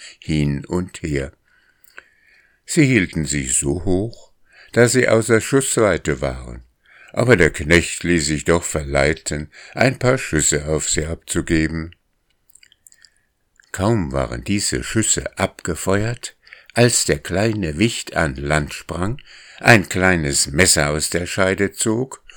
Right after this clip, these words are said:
und Jaros Schlinge mit ein paar schnellen Schnitten durchschnitt. "Flieg nun davon, Jaro, ehe der Knecht wieder geladen hat",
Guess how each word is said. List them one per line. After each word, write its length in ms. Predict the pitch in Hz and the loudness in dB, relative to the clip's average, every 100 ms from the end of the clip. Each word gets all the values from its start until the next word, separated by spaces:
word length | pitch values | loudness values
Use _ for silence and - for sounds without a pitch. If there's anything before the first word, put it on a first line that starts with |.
| - - _ | -20 -20 _
und 320 | 123 135 - | 0 0 0
Jaros 560 | 85 104 90 92 104 | 2 2 2 0 0
Schlinge 600 | - - 80 101 90 90 - - - | -2 -4 2 4 6 2 0 -18 -10
mit 200 | - 98 | -2 0
ein 220 | - 92 92 | 2 0 2
paar 200 | 98 98 | 0 0
schnellen 640 | - 80 90 82 82 87 | -2 4 4 6 0 -2
Schnitten 640 | - 73 82 76 78 73 | -6 -2 0 0 -2 -4
durchschnitt. 720 | 69 78 69 - 76 73 - - _ _ _ _ - - - _ | -2 -4 -4 -10 -8 -10 -12 -20 _ _ _ _ -20 -20 -20 _
"Flieg 520 | - 98 131 139 - | -6 4 4 4 -2
nun 240 | 113 120 | 0 2
davon, 500 | 113 117 - 151 165 | 4 4 4 4 4
Jaro, 540 | 113 90 87 82 76 62 - - - | 4 4 4 4 0 -4 -14 -18 4
ehe 300 | 107 98 98 | 8 8 8
der 160 | 95 | 4
Knecht 500 | 90 98 98 85 - | 2 0 0 0 -2
wieder 260 | 95 90 90 | 0 2 2
geladen 600 | 95 90 82 87 95 92 | 4 4 4 2 -2 0
hat", 360 | 113 - - | -2 -2 -10